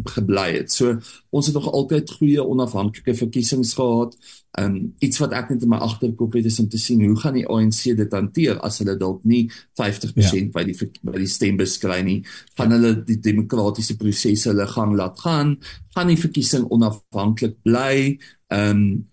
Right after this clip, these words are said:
Speaker 1: gaan hulle hou by, jy weet, by die grondwet? Want op ander plekke in Afrika het dit nog nie behoorlik gebeur nie. En, en, en is dit nou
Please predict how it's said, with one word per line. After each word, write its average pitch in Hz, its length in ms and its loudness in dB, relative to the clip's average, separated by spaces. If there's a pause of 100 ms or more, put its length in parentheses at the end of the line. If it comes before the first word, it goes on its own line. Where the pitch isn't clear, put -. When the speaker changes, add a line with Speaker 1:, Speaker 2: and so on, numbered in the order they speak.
(180)
Speaker 1:
gaan 131 140 0
hulle 117 260 4
hou 104 160 2
by, 98 480 0 (200)
jy 107 120 2
weet, 98 160 0
by 101 100 0
die - 140 2
grondwet? 95 640 -4 (240)
Want 110 320 0
op 113 160 -4
ander 120 260 0
plekke 110 380 0
in 101 100 2
Afrika 101 640 -2
het 98 100 0
dit 95 200 -4
nog 110 200 -2
nie 104 180 2
behoorlik 95 540 -2
gebeur 92 380 -2
nie. 98 240 -2
En, 92 140 -8
en, 113 200 0
en - 200 -2
is 156 200 0
dit 127 160 -2
nou 101 160 0